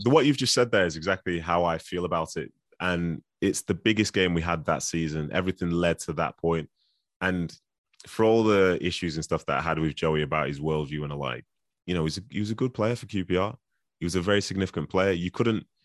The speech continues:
you could drop him in that time. Like, obviously he went to Marseille the next year, but you could drop, all the years when he was playing, you could drop him and we're not necessarily getting better if he doesn't play.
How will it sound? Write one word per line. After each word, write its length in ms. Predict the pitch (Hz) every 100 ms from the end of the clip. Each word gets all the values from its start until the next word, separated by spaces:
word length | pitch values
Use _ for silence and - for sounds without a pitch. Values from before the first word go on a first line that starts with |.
| _ _ _ _
you 80 | -
could 240 | - 104
drop 340 | - 107 120 -
him 320 | 87 73 65 _
in 160 | - 87
that 220 | 95 87
time. 340 | - 87 78 73
Like, 160 | 85 50 -
obviously 280 | 95 92 87
he 40 |
went 120 | 85
to 60 | -
Marseille 300 | 82 78 82
the 80 | 78
next 280 | 80 - 82
year, 180 | 80 71
but 120 | 80
you 60 |
could 140 | 76 80
drop, 220 | 104 -
all 200 | - 113
the 100 | 117
years 220 | 113 101
when 100 | 92
he 80 | 87
was 100 | 82
playing, 360 | - 98 90 78
you 60 |
could 140 | - 80
drop 300 | - 104 -
him 100 | 78
and 160 | 76 85
we're 80 |
not 140 | 95 82
necessarily 560 | 92 - - 87 82
getting 220 | 78 78 71
better 280 | 90 -
if 100 | 78
he 60 | -
doesn't 260 | 78 78 71
play. 260 | 82 101